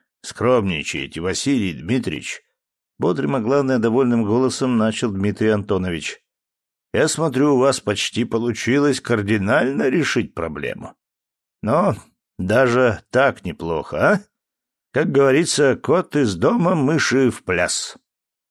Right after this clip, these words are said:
Антоненко сначала не понял, о чем речь, а потом до него дошло. Это что же, Кулагин думает, что это все он организовал?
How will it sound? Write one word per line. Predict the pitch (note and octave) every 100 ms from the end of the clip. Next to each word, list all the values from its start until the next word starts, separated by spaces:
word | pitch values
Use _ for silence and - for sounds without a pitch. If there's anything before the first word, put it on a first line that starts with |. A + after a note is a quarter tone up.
| _ _ _ _ _ _ _ -
Антоненко | G2 A#2 F3 F3+ D#3+
сначала | - C#3 B2 D3+ D3
не | C3+
понял, | B2+ C3 C3 A#2+
о | A#2
чем | A#2+ A2
речь, | F#2 - - - - _ _ _ _
а | -
потом | - - B2+ C3+ F#2+ - _ -
до | F#2
него | F2+ F2
дошло. | F#2 E2 - D#2+ E2+ - _ _ _ _ _
Это | - D#2+
что | - - A2+
же, | F2 C#2
Кулагин | - F#2+ A2 A2 F2+ F2
думает, | F#2 A#2 F#2+ D2+
что | - -
это | F#2+ B2 G2+
все | E2+ - A#2 - -
он | A#2 G3 G#3 _ -
организовал? | A3+ G#3+ G#3 D3 G2+ E2 - -